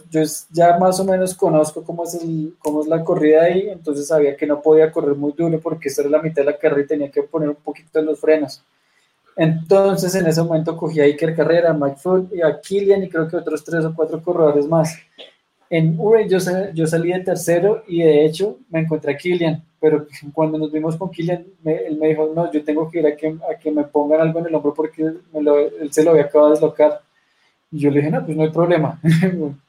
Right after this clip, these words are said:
O sea, "Ve que de todas formas tú me vas a coger más tarde". Entonces comenzamos a subir y en este momento de, de la foto fue cuando nos encontramos,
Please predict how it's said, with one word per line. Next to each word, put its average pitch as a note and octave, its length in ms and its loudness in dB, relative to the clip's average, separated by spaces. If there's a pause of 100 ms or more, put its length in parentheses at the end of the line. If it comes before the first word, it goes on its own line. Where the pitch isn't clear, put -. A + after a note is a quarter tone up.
(140)
O C#3+ 120 -12
sea, C3 180 -6
"Ve G3 640 4
que F3+ 140 -4
de E3 120 -4
todas D#3 140 4
formas D#3+ 300 0
tú F#3 80 -4
me - 80 2
vas E3+ 220 0
a D#3+ 120 0
coger C#3+ 320 0
más D3+ 220 0
tarde". D#3 280 0 (680)
Entonces D3+ 800 -4 (200)
comenzamos E3 500 2
a F#3 80 2
subir E3 460 4 (200)
y F3 200 -12
en F3 200 -2
este G3 240 2
momento F3 440 -4 (240)
de, E3 180 -2
de D#3+ 280 0
la D3 140 4
foto E3 400 2 (300)
fue D#3 140 0
cuando D#3+ 220 -2
nos F3+ 140 -8
encontramos, E3 760 -6